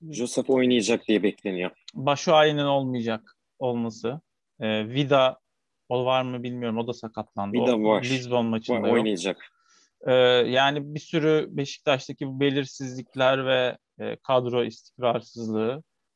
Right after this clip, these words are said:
Speaker 2: soru işaretleri, hangisinin yetişeceği, yetişmeyeceği, e, biraz böyle kafası bulanık bir hazırlık süreci, e, ile hazırlanıyor Beşiktaş.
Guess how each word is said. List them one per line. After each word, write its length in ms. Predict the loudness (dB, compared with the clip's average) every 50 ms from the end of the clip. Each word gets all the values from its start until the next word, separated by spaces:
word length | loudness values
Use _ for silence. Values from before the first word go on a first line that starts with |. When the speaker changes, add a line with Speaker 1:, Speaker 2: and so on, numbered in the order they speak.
| _ _
Speaker 2:
soru 320 | _ -6 -2 0 0 2 0
işaretleri, 880 | -2 0 0 0 0 0 -2 -6 _ _ -12 -8 -6 -6 -6 -6 -6 -4
hangisinin 500 | -2 0 0 0 0 -2 -4 -4 -4 -4
yetişeceği, 460 | -4 -4 -8 -10 -16 -16 -10 -8 -8
yetişmeyeceği, 720 | -8 -8 -10 -16 -16 -14 -12 -12 -10 -8 -8 -8 -8 -8 -10 _ _ _ _ _ _ _ _ _ _ -8
e, 300 | -6 -4 -4 -4 -4 -8 -12 _ _ _ _ _ _ _
biraz 480 | -12 -6 -4 0 2 2 2 2 0
böyle 320 | 0 0 0 -2 -4 -6 -10 -14 -16 -16 -14
kafası 400 | _ -10 -8 -8 -8 -8 -8 -6
bulanık 380 | -4 -2 -2 -2 -2 -4 -6 -6
bir 100 | -6 -4
hazırlık 440 | -2 -2 -2 -2 -2 -4 -6 -6 -8
süreci, 500 | -6 -4 -4 -4 -4 -4 -8 -10 -10 -10 _ _ _ _ _ -20 -14
e, 260 | -12 -12 -10 -10 -12 -12 -14 -14 -14 -16 -18 _ _ _ _ _ _ _ _ _ _ _ _ _ _ _ -20 _ _ _ _ _ _ _ _ _ _ -16 -16 -16 _ _ _ _ _ _ _ _ _ _ _ -4
ile 240 | -2 0 2 2 2
hazırlanıyor 680 | 2 0 -2 0 0 0 0 -2 -2 -4 -6 -8 -10 -12 _ -14
Beşiktaş. 680 | -14 -12 -12 -14 -14 _ -8 -8 -8 -8 -12 -20 -20